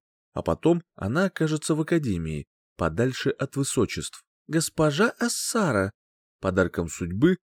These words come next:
вернулись господа наставники с третьим. Юля поймала горящие нездоровым энтузиазмом взгляды, попятилась. «Приносим извинения за недоверие», поклонился мужчина с тростью.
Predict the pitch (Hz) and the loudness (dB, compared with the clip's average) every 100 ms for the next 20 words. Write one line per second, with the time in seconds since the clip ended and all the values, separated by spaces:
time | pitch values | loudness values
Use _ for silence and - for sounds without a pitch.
0 | _ - 123 135 117 95 104 - 113 107 | _ 0 0 2 0 0 -2 0 0 2
1 | 92 90 - 185 170 110 - 78 _ - | 0 -2 -2 -2 -2 -4 -4 -6 _ -16
2 | - 151 123 - 87 73 _ _ _ _ | -4 0 0 -2 -6 -8 _ _ _ _
3 | 101 135 208 95 - 104 107 131 190 156 | -2 2 2 2 0 2 2 2 0 0
4 | 92 110 147 175 - 165 165 147 120 120 | 2 4 4 2 0 -2 -2 0 2 4
5 | 147 151 - 147 156 139 131 127 147 151 | 4 0 -2 0 0 2 2 2 -2 -4
6 | 143 143 143 95 76 69 _ _ _ - | -2 2 4 4 2 -4 _ _ _ -2
7 | 196 - 92 92 82 78 - _ _ _ | 0 2 2 2 0 0 -6 _ _ _
8 | - 196 220 220 180 151 143 131 143 196 | -2 0 2 2 2 2 2 2 0 0
9 | 254 196 120 98 - _ - 139 220 226 | 0 2 2 2 0 _ -6 -2 0 2
10 | 254 196 113 92 92 95 _ _ _ - | 4 6 6 6 4 0 _ _ _ -10
11 | 101 107 104 98 - 95 98 - - 139 | -2 0 2 0 -2 -4 -4 -6 -6 -4
12 | 147 - 143 101 - - 78 | -4 -2 0 0 -2 -4 -4